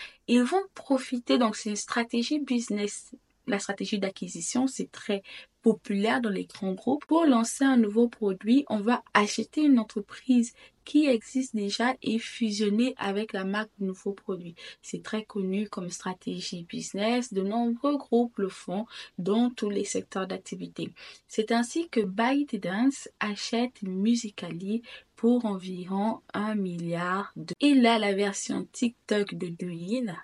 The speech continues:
à l'américaine connaît un très grand succès. Et ce qui fait encore plus la croissance rapide de TikTok, c'est l'algorithme initial qui est dans l'application Douyin.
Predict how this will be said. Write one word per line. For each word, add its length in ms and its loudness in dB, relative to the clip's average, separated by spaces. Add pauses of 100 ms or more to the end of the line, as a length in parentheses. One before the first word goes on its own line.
(300)
à 100 -6
l'américaine 760 -2 (320)
connaît 320 4 (300)
un 260 0
très 380 0
grand 320 -6
succès. 680 -4
Et 80 4
ce 120 2
qui 160 2
fait 120 -2
encore 300 0
plus 340 0
la 120 2
croissance 480 -4
rapide 880 -2 (320)
de 200 -2
TikTok, 680 -2
c'est 480 0 (340)
l'algorithme 920 2 (260)
initial 1120 2
qui 260 2
est 160 6
dans 140 0
l'application 960 -2 (260)
Douyin. 720 -2